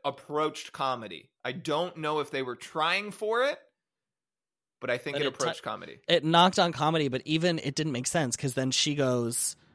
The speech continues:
Speaker 2: "Never mind." And he would still go,
Speaker 1: I
Speaker 2: "Uh?"
Speaker 1: also
Speaker 2: Like,
Speaker 1: don't know what that is. <laughs>
Speaker 2: I don't know what that is too.
Speaker 1: <laughs>
Speaker 2: Your language is foreign to me.
Speaker 1: There should have been multiple scenes where he's like, "I don't speak your language."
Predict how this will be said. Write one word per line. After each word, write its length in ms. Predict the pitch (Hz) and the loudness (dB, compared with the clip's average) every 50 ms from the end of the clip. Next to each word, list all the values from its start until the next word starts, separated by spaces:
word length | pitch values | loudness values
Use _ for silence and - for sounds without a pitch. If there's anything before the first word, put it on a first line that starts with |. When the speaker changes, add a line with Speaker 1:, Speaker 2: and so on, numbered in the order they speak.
| _ _ _ | _ _ _
Speaker 2:
"Never 380 | - - 127 139 135 135 135 131 | -8 -2 2 4 4 4 4 4
mind." 500 | 127 131 139 143 135 127 123 120 117 - - | 4 6 6 6 6 4 2 0 -4 -6 -4
And 160 | - 131 131 | -2 -2 -2
he 180 | 131 - - 160 | 0 2 2 4
would 180 | 156 156 143 143 | 4 4 4 2
still 280 | - - 190 180 175 | 4 8 8 8 8
go, 360 | 170 160 139 131 127 117 - - _ _ _ _ _ _ - | 8 6 4 4 4 0 -2 -8 _ _ _ _ _ _ -4
Speaker 1:
I 260 | - 147 160 165 196 220 | 0 2 4 6 6 6
Speaker 2:
"Uh?" 60 | 254 | 6
Speaker 1:
also 220 | - - - 151 | 4 4 2 4
Speaker 2:
Like, 180 | 135 139 139 123 | 4 4 4 4
Speaker 1:
don't 100 | 107 110 | 2 -2
know 100 | 113 110 | -6 -6
what 100 | 104 - | -6 -4
that 220 | 113 113 127 127 98 | -2 -2 -2 -2 -4
is. 160 | - - - - - - | -6 -8 -8 -8 -8 -10
<laughs> 200 | 330 - - 381 | -8 -4 0 2
Speaker 2:
I 100 | - 135 | 4 6
don't 160 | 143 160 151 | 6 6 6
know 140 | 156 160 160 | 6 6 8
what 120 | 165 175 | 8 8
that 200 | 160 170 175 175 | 8 10 10 10
is 180 | 170 165 160 - | 10 8 4 4
too. 400 | - - 208 190 160 127 113 101 - 339 302 - | 2 2 2 2 2 2 0 -4 -6 -10 -12 -10
Speaker 1:
<laughs> 180 | - 415 320 - - - | -10 -10 -10 -8 -4 -2
Speaker 2:
Your 100 | 175 170 | -2 0
language 540 | 170 156 156 170 202 208 180 185 175 160 170 | 0 4 4 4 4 4 4 4 4 4 4
is 180 | 160 160 - | 2 2 2
foreign 560 | - - - - 185 202 202 202 185 160 165 151 | 0 0 4 6 8 8 8 8 8 6 4 2
to 160 | - - 143 | 2 2 2
me. 320 | 123 117 104 107 120 147 - - - - _ | 0 -2 -2 -2 -2 -4 -4 -6 -12 -12 _
Speaker 1:
There 160 | - 175 185 220 | 2 4 4 4
should 200 | 220 - 269 262 | 4 2 -2 -2
have 100 | 269 220 | 0 2
been 160 | 247 240 226 | 2 2 2
multiple 440 | 214 170 143 139 139 - 151 165 165 | 2 0 0 0 -2 -4 -4 -4 -4
scenes 320 | 151 - 139 135 147 151 135 | -4 -4 -6 -6 -6 -4 -2
where 100 | 147 139 | -2 -2
he's 220 | 135 143 139 127 | -2 -4 -4 -4
like, 180 | 147 139 - - - - | -4 -4 -4 -4 2 6
"I 260 | 170 196 226 269 294 | 8 10 10 8 6
don't 360 | 247 165 220 233 254 254 208 | 4 4 4 4 4 4 0
speak 420 | - - - - 220 226 196 - - | -4 -6 -6 -4 -4 -4 -4 -2 0
your 260 | 185 202 202 202 196 | 4 6 6 6 6
language." 680 | 175 180 196 196 190 175 165 156 139 - - - - | 6 4 4 4 4 2 0 -2 -2 -2 -8 -14 -20